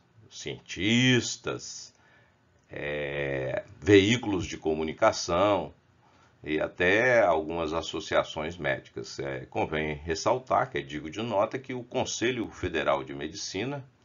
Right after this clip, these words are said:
que oficialmente representa os médicos, ele não, é, entrou, é, com essas frases desse jeito aí.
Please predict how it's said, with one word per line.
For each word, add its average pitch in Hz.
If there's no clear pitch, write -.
que -
oficialmente 87
representa 78
os 95
médicos, 82
ele 80
não, 92
é, 67
entrou, 85
é, 64
com 85
essas 87
frases 82
desse 80
jeito 82
aí. 71